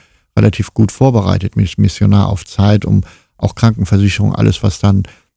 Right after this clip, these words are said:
eine Rolle spielt, äh, und so, dass es auch eingebettet ist in den späteren Lebensweg.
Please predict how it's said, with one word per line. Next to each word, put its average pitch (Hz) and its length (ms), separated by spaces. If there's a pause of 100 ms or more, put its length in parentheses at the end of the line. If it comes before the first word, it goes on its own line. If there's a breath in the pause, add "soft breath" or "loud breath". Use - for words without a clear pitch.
eine 104 100
Rolle 104 300
spielt, 120 440 (520 soft breath)
äh, 107 300
und 104 260
so, 104 80
dass 104 180
es 101 140
auch 98 120
eingebettet 110 600
ist 95 160
in 92 80
den 90 60
späteren 92 760
Lebensweg. 92 800